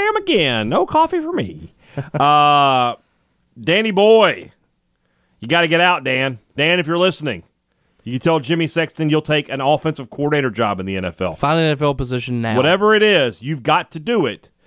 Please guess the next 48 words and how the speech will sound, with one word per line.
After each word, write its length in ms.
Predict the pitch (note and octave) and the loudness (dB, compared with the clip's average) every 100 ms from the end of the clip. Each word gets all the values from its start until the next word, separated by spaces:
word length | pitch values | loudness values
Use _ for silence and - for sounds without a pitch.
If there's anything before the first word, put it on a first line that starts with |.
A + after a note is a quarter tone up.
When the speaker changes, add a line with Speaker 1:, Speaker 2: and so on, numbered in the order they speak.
| _ _ | _ _
Speaker 1:
because 300 | G#2+ B2 G2 | -4 -4 0
you 100 | B2+ | 2
are 60 | G3 | 4
gonna 160 | G3 | 2
get 140 | F#3+ F3+ | -2 -2
fired 500 | - F3 E3+ E3+ B2+ | 0 2 2 0 -4
next 400 | C#3 D3 - - | -4 -4 -6 -8
year. 300 | C3 E2+ D2+ _ _ _ | -6 -8 -12 _ _ _
Shout 300 | - A#3 D4+ | -4 0 2
out 160 | D4+ G#3 | 2 -2
to 40 | |
Kirby 360 | - G3 F3+ D3+ | -4 -2 -2 -6
Smart 380 | - D#3+ F3 - | -2 0 0 -4
for 80 | |
telling 480 | B2 D#3+ D#3+ D3+ C3 | -4 -2 0 -2 -6
Dan 340 | A2+ C#3+ D3 C3+ | -6 -2 0 0
Mullen 320 | C3+ C#3+ C3 | 2 2 2
what 160 | C3+ | 0
we've 240 | A#2 D3+ C3+ | 0 -2 0
already 360 | C#3+ C3+ A#2+ | 2 2 0
known, 380 | A2 C3 G#2 G#2 - - - | -2 -2 0 -2 -6 -20 -4
that 160 | C#3+ A#2 | -2 -2
you 140 | C3+ | -6
can't 440 | - F#3 G#3+ G3+ | -4 -2 0 -2
outcoach 800 | - D#3 E3+ - - D#3 D3 - - | -2 0 0 -2 -2 0 -2 -6 -12
elite 420 | C#3 A#2 C3 C3+ | -8 -4 -6 -6
recruiting. 600 | A#2+ A#2 - D#2+ C#2+ - _ _ _ | -8 -8 -8 -12 -14 -20 _ _ _
You 100 | C#3+ | 0
just 240 | D3 F#3+ | 0 -2
can't 300 | - E3 A#2+ | -2 -2 -2
do 180 | G2+ E2+ | -8 -10
it. 100 | C#2+ _ _ _ - | -12 _ _ _ -20
It 200 | - - | -20 -4
doesn't 220 | D#3+ G3+ | -2 0
matter 200 | A3+ G3 | 0 0
how 180 | F3 G#3+ | 2 0
good 320 | F#3 A3+ F3 | 0 -2 0
you 160 | G#3+ D3 | 0 2
are. 220 | B2 B2 | 2 0
If 80 | A2+ | -2
the 100 | B2+ | -2
other 140 | F#3 | -2
team 240 | - F3+ | -2 0
has 180 | D#3+ D#3+ | 0 -4
better 340 | B2 D3+ F3 A3 | -2 -2 -2 -4
players 540 | - G#3+ G#3+ F#3 G#2+ | -4 0 2 0 -2
than 180 | A2 F#2+ | -6 -6
you, 300 | F#2 F2+ | -6 -8